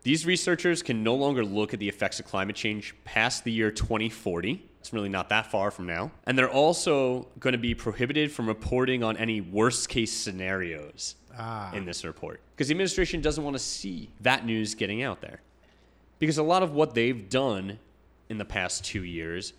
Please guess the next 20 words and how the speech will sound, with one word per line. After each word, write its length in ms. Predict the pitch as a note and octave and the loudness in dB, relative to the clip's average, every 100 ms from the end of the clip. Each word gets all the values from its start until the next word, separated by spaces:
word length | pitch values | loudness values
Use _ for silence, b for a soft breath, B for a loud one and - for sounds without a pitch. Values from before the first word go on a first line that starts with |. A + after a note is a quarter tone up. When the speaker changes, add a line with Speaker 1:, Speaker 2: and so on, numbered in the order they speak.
| _ | _
Speaker 1:
is 180 | - B2 | -6 -2
make 220 | C#3 C#3+ | 0 0
this 160 | C#3 - | -2 -4
situation 580 | A2 - F#2+ F#2 G2 F2 | -6 -6 -6 -6 -10 -12
worse 420 | E2 - - - _ _ | -12 -12 -12 -12 _ _
by 460 | G#2 G2+ F#2+ F#2 F2+ - - | 0 2 2 0 -4 -12 -8
cutting 360 | - B2 A#2+ | -2 0 2
regulations 680 | A2 A2 G#2 F#2 F#2 G#2+ G#2+ | 0 -2 -2 -4 -4 -6 -6
that 60 | G#2 | -6
have 80 | F2 | -6
been 100 | F2+ | -8
put 180 | - F2+ | -10 -12
in 60 | |
place 340 | - F2+ F#2 - | -12 -10 -8 -6
to 100 | - | -8
cut 200 | - - | -6 -6
down 180 | F2+ E2+ | -6 -6
on 80 | |
greenhouse 400 | E2+ F2 F2 E2 | -10 -10 -8 -8
gases. 480 | - E2 E2+ F#2 G#2+ | -6 -8 -6 -8 -8